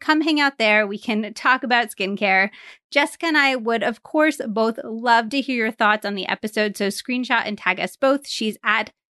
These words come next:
Jessica DeFino with an underscore at the end. Also, we talk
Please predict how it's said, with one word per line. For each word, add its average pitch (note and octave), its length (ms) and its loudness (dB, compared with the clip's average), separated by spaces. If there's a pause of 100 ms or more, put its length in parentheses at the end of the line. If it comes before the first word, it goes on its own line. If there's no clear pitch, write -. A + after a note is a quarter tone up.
Jessica B3+ 480 0
DeFino G#3+ 560 0
with G3 180 -2
an G3+ 220 -2
underscore G3+ 540 -2
at F3 100 -8
the E3 140 -8
end. E3 360 -10 (640)
Also, D4 460 2
we C4 180 -4
talk E4+ 340 2